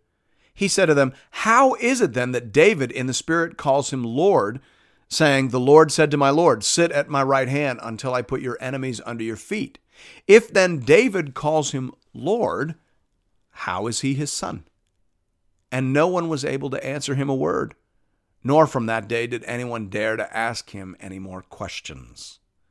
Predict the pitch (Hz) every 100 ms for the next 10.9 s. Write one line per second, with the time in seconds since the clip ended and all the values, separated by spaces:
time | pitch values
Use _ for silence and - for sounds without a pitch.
0 | _ _ _ - - - - 208 185 180
1 | - 202 175 - 135 117 131 135 110 104
2 | 104 - 113 113 110 - 117 113 110 _
3 | - 120 117 135 123 151 156 139 127 120
4 | 120 113 135 160 156 - 131 123 110 104
5 | 90 - 95 - _ _ _ _ _ _
6 | _ - 175 185 196 160 - 160 151 156
7 | - 123 113 123 123 123 123 120 117 113
8 | 117 98 113 117 139 165 - 151 185 202
9 | 185 - 143 151 156 151 143 143 131 160
10 | 147 151 139 139 131 143 135 120